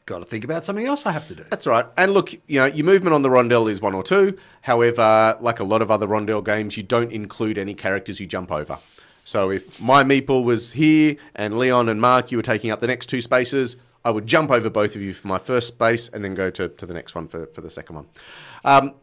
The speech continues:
Speaker 2: what you'll get to do is you'll then get to do the two actions in what any order you just
Speaker 1: Mm.
Speaker 2: decide to do. And the actions are really, really simple 'cause there's only four of them. One is deconstruct some red roads,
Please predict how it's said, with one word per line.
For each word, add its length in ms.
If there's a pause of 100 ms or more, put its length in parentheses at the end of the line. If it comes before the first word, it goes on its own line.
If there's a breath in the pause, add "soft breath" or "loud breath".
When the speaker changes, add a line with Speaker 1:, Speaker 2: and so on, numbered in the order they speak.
(160)
Speaker 2:
what 200
you'll 140
get 180
to 80
do 220
is 100
you'll 120
then 180
get 160
to 80
do 420 (140)
the 260
two 220
actions 420
in 140
what 120
any 300
order 300
you 180
just 320
Speaker 1:
Mm. 40
Speaker 2:
decide 320
to 60
do. 140
And 80
the 80
actions 320
are 80
really, 320
really 260
simple 480 (300 soft breath)
'cause 120
there's 100
only 180
four 280
of 100
them. 220
One 180
is 240 (260)
deconstruct 640
some 380
red 180
roads, 460